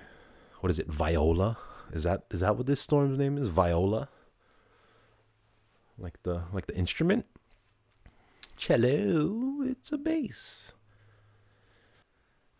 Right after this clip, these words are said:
All right, well, um, one last, one last thing I wanted to, I wanted to bring up on the podcast this week. It's just,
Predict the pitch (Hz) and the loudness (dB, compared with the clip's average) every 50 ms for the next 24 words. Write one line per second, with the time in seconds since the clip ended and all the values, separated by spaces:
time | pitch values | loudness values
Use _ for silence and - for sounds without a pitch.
0 | - 110 95 92 90 82 82 80 - - 117 127 131 135 131 - _ _ _ _ | 0 4 6 8 8 8 6 6 4 6 6 6 6 6 4 0 _ _ _ _
1 | _ _ _ _ _ _ _ _ _ - 117 117 107 104 101 101 104 131 156 156 | _ _ _ _ _ _ _ _ _ 4 6 8 8 8 8 8 8 8 6 8
2 | 156 143 123 117 - - - - - _ - - 135 139 135 123 117 110 - - | 6 6 6 4 4 2 0 -2 -4 _ 0 2 4 6 8 8 6 6 4 4
3 | - - 95 90 90 87 85 87 85 85 85 82 - 90 87 82 82 80 80 73 | 4 6 6 8 8 8 8 8 6 6 4 2 0 0 2 2 2 0 -2 -2
4 | - - _ - - 95 95 98 92 - 104 90 101 98 95 92 82 95 87 85 | -6 -10 _ -2 2 4 6 6 6 4 4 6 6 6 6 6 4 4 2 4
5 | - 92 85 80 - 92 85 80 - - - 85 - - 98 95 92 - 98 90 | 2 2 2 2 0 0 0 0 -2 -4 -4 -4 -2 0 2 2 2 2 2 0
6 | - - - 120 113 104 - - - | 0 0 4 4 4 4 4 0 -8